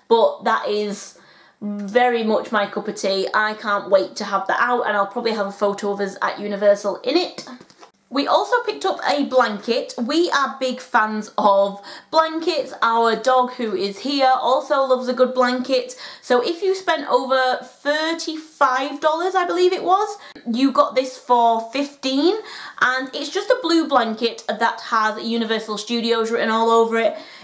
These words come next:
It's nothing, we thought it's gonna have the big globe on it, but it didn't. It does just say Universal Studios, like, continuously throughout it, but it's very fluffy, it's very big. It'll be great for kind of, like, a sofa blanket.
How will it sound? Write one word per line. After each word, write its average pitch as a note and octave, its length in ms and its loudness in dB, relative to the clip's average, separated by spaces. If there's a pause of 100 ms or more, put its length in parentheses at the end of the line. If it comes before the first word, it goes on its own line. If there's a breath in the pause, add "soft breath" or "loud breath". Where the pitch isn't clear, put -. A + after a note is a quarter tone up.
(140)
It's - 220 -4
nothing, D4 340 0
we C#4+ 160 -2
thought C#4+ 260 2
it's C4+ 140 -4
gonna E4+ 160 2
have D#4+ 180 -2
the A#3+ 60 -12
big A3+ 200 -4
globe A3 340 2
on C4+ 100 4
it, D4+ 160 -4
but A3+ 100 -2
it F#3+ 160 -6
didn't. G#3+ 540 -2
It - 40 -12
does B3+ 180 -4
just C#4+ 180 -4
say C#4 120 0
Universal G#3 580 -2
Studios, B3 680 -2
like, G3+ 280 0
continuously G#3+ 720 -2
throughout A#3+ 420 0
it, D#4 220 0 (280 loud breath)
but A#3 120 2
it's A#3 100 -6
very D4 180 4
fluffy, B3+ 360 -2
it's A#3 240 -4
very B3 240 0
big. G#3+ 500 -2
It'll G#3+ 140 -6
be G#3+ 40 -4
great A#3 300 0
for - 140 -14
kind G#3+ 280 -2
of, G#3 140 -4
like, G3+ 180 0
a A3 60 -6
sofa C4 580 0
blanket. B3+ 600 -2